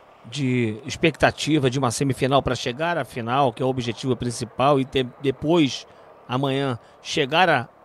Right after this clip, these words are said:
a, a Libertadores, conquistar o título e a Libertadores, consequentemente, é a superação, não tem como. Agora você tem, não, não tem como pra onde correr. Chegou até aqui, você tem que se superar em todos os momentos.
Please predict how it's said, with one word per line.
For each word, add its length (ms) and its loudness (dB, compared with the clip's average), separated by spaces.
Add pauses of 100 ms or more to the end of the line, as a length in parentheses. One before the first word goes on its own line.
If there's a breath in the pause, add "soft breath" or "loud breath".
(120)
a, 300 -6
a 80 -6
Libertadores, 840 0 (460 soft breath)
conquistar 460 0
o 80 4
título 440 -4
e 60 2
a 40 4
Libertadores, 600 -2
consequentemente, 880 -6 (320 loud breath)
é 60 -6
a 60 2
superação, 640 0
não 100 0
tem 160 0
como. 260 2
Agora 240 4
você 80 -4
tem, 160 -2
não, 160 2
não 160 2
tem 160 2
como 220 2
pra 160 4
onde 160 2
correr. 380 2 (260 loud breath)
Chegou 420 8
até 240 4
aqui, 420 0 (380 soft breath)
você 180 -4
tem 160 0
que 80 -12
se 80 -4
superar 400 2
em 60 0
todos 260 2
os 60 -4
momentos. 500 -4